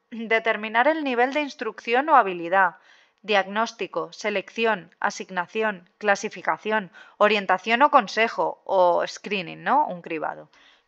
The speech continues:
<clears throat> Perdón. Vale. Para que un test cumpla la función para la que ha sido creado, ha debido ser construido de una forma rigurosa. Es por ello que proponemos un proceso de ocho pasos para su elaboración.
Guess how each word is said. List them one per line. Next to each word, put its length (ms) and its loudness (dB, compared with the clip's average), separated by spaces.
<clears throat> 540 -8
Perdón. 360 -4
Vale. 360 4
Para 300 10
que 120 -2
un 120 -6
test 260 4
cumpla 400 0
la 120 2
función 480 -4
para 180 6
la 140 0
que 140 -4
ha 80 2
sido 300 -2
creado, 560 6
ha 160 8
debido 360 0
ser 200 -6
construido 640 -2
de 120 -6
una 120 -2
forma 340 0
rigurosa. 760 -6
Es 160 -4
por 220 6
ello 240 4
que 120 0
proponemos 580 -6
un 100 -18
proceso 480 -2
de 280 -2
ocho 380 0
pasos 340 4
para 240 4
su 160 -8
elaboración. 720 -8